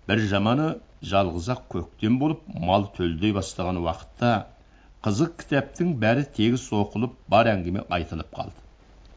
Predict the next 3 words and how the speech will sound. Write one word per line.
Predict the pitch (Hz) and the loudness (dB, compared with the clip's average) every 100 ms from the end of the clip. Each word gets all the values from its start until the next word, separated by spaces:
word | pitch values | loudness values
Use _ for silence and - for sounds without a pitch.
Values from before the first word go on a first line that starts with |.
| - - - - - - - - - | -20 -20 -20 -20 -20 -20 -20 -20 -12
"Әңгіме, | - 98 98 90 80 82 127 117 - - - _ - - | -2 0 0 -2 -6 -2 -2 -2 -6 -20 -20 _ -16 -10
әңгіме", — | 78 90 98 131 156 110 | -6 -6 -2 2 2 2
деп, | 95 | -2